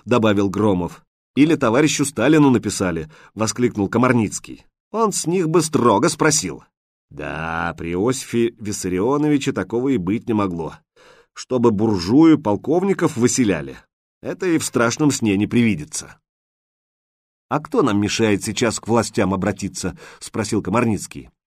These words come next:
«Соберем общественность, вперед пустим генералов. Остались у нас генералы?» «М, генерал-майор Васильев и генерал-лейтенант Букин, оба из второго поколения», сразу предложил Борис Андреевич.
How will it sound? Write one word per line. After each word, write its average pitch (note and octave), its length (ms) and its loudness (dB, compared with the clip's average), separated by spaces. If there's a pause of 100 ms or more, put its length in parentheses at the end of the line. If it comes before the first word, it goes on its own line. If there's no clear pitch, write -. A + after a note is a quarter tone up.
(100)
«Соберем G#2+ 380 0
общественность, C#3 800 2 (260)
вперед E3 440 2
пустим G2+ 320 -2
генералов. B2 720 2 (420)
Остались D#3+ 380 2
у A#2+ 40 4
нас F#2 140 0
генералы?» F#2 520 0 (640)
«М, E2 520 -8
генерал-майор B2+ 640 2
Васильев B2 560 0 (400)
и A2 140 -2
генерал-лейтенант A#2 800 2
Букин, G2 500 2 (180)
оба A2+ 220 4
из G2 100 0
второго A#2 400 2
поколения», F#2 640 -2 (240)
сразу C3+ 360 -2
предложил G2 380 -2
Борис F#2 300 -2
Андреевич. E2 580 -4